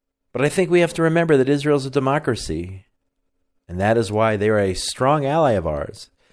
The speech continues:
And if they do not comply with international huma-, humanitarian law, they are bringing themselves to a place that makes it much more difficult strategically for them to be able to build the kinds of allies to keep public opinion with them."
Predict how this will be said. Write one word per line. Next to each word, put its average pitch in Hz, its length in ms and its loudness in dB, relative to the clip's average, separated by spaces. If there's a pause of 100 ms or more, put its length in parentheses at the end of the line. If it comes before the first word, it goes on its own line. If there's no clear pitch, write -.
(240)
And 95 120 -6
if 92 120 -6
they 127 180 2
do 151 140 -2
not 131 240 -2
comply 113 400 0
with 98 120 2
international 107 460 -2
huma-, 92 220 -2
humanitarian 92 720 -4
law, 110 320 0
they 101 140 0
are 113 60 2
bringing 113 340 0
themselves 90 560 -4
to 92 180 -4
a 92 60 -4
place 82 400 -8
that 78 160 -8
makes 101 240 -4
it 101 60 -6
much 127 280 -2
more 160 100 2
difficult 160 440 -2
strategically 143 640 -4 (380)
for - 120 -4
them 131 200 4
to 135 80 0
be 123 120 4
able 131 200 6
to 107 120 0
build 123 280 4
the 104 80 2
kinds 139 440 -2
of 107 120 0
allies 117 460 4
to - 100 -12
keep - 220 -10
public 120 360 -2
opinion 98 560 -4
with 113 260 -4
them." 73 420 -12